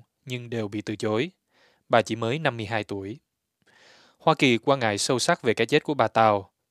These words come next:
theo một thông cáo ngày mười lăm tháng ba của phát ngôn viên Bộ Ngoại giao Jen Psaki. Thông cáo lưu ý rằng, chính quyền Trung Quốc bắt giam bà Tào vào tháng chín năm hai nghìn mười ba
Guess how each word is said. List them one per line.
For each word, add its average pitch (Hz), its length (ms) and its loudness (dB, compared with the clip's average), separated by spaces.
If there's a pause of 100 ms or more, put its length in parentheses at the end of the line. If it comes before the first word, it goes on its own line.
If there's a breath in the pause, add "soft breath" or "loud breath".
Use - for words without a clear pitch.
theo 131 100 0
một 117 140 -6
thông 120 160 -6
cáo 120 220 2
ngày 151 160 -4
mười 107 140 -8
lăm 110 180 0
tháng 131 160 -10
ba 120 220 4
của 110 140 -10
phát 151 180 -4
ngôn 131 100 -8
viên 117 240 -4
Bộ 104 100 -6
Ngoại 104 160 -10
giao 110 460 -2
Jen 113 220 -2
Psaki. 107 520 -2 (880 loud breath)
Thông 139 160 0
cáo 131 220 8
lưu 143 140 2
ý 131 120 0
rằng, 117 280 2 (360 soft breath)
chính 165 140 -4
quyền 156 180 2
Trung 123 160 -2
Quốc 170 180 2
bắt 185 160 0
giam 139 160 4
bà 120 100 4
Tào 107 320 4
vào 104 140 -4
tháng 120 200 -6
chín 139 220 -4
năm 143 120 -4
hai 120 140 -8
nghìn 110 160 -12
mười 104 100 -8
ba 113 340 4